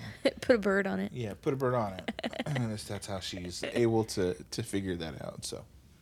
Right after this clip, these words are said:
Speaker 2: That's awesome. Um, one of the movies, another movie we saw recently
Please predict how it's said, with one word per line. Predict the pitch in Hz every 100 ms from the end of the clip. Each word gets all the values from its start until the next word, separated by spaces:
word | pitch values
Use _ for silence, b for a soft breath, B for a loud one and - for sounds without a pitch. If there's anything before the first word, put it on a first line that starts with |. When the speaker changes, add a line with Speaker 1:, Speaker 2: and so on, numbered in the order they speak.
| - - - 240 240 240 233 - -
Speaker 2:
That's | 233 214
awesome. | 214 208 214 - - -
Um, | - 247 247 269
one | 285 277
of | 302
the | 277 277 262
movies, | 269 254 262 262 247 - - b b b b b - - - - - - -
another | - 247 294 330
movie | 254 233 233
we | 233
saw | 233 226
recently | 220 220 233 220 220 220